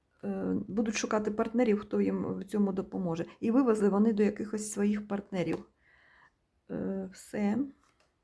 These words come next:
Бажання починають М, ну, вони визначились-, визначилися надалі вести певну боротьбу.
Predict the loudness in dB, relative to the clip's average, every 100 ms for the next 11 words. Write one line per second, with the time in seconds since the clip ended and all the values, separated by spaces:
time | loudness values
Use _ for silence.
0 | -16 -10 -6 -4 0 2 4 4 0 -8
1 | _ _ _ _ _ _ _ _ -20 _
2 | _ _ _ _ _ _ _ _ _ _
3 | _ -20 -16 -8 -2 0 -2 -4 -8 -12
4 | -20 _ _ _ _ _ _ _ _ _
5 | _ _ _ _ _ _ -8 -6 -4 -6
6 | -8 -12 _ -20 -8 2 6 8 8 6
7 | 2 -2 0 0 2 2 0 0 0 0
8 | 2 2 4 2 2 0 -6 -6 -4 -2
9 | -2 -2 -2 -2 -2 -6 -8 -8